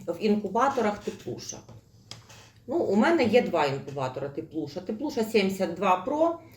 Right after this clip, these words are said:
і Теплуша вісімдесят вісім євро. Але я більш ніж переконана, що ця таблиця підійде для будь-якого інкубатора, е, ну, невеликого, не промислового, місткістю там приблизно, ну, наприклад, на сто, на сто двадцять яєць, трішки менше.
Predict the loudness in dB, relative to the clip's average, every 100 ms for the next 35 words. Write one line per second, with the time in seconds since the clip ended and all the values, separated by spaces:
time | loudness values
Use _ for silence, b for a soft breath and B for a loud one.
0 | -14 -2 2 4 4 2 0 2 2 2
1 | 0 0 0 -2 -2 0 0 0 -4 -4
2 | -6 -6 -4 -6 -6 -12 B B -20 B
3 | 2 4 4 4 4 4 0 2 0 0
4 | 0 -2 0 0 0 -2 -6 -6 -4 -2
5 | 0 0 0 -2 0 -2 -2 B B -14
6 | 0 0 2 4 6 6 6 6 4 4
7 | 2 2 2 2 2 2 2 2 0 -4
8 | -4 -2 -2 0 2 2 -2 B B 2
9 | 6 6 4 6 6 6 4 4 4 2
10 | -2 -2 0 -2 0 0 0 -2 0 0
11 | 0 2 2 4 2 0 -2 -2 -2 -6
12 | -2 0 0 0 2 0 2 0 0 -2
13 | -2 0 -2 -4 -6 0 2 0 -4 -4
14 | 0 2 2 0 0 0 0 -2 -4 -2
15 | -2 -4 -10 -8 -8 -10 -12 -16